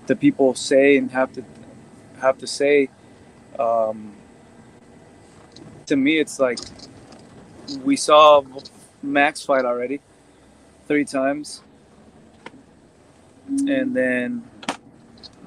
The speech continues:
I don't know who else is out there. So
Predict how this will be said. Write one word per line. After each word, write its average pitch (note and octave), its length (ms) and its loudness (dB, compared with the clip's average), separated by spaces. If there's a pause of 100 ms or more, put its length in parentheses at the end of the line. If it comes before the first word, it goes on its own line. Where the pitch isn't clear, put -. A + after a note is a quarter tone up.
(1200)
I C#3+ 120 2
don't D3 120 -2
know C#3 100 -2
who C3+ 160 0
else C3 180 -2
is C3+ 140 -8
out C#3 180 0
there. - 160 -2 (1120)
So A#2 380 -8